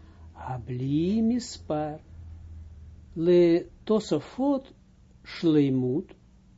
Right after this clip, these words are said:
shleimot, bilvad. Velo chlum,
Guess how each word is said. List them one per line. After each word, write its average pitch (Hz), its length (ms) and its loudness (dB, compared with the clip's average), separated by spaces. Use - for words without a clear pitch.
shleimot, 175 720 4
bilvad. 214 640 2
Velo 151 760 2
chlum, 160 600 4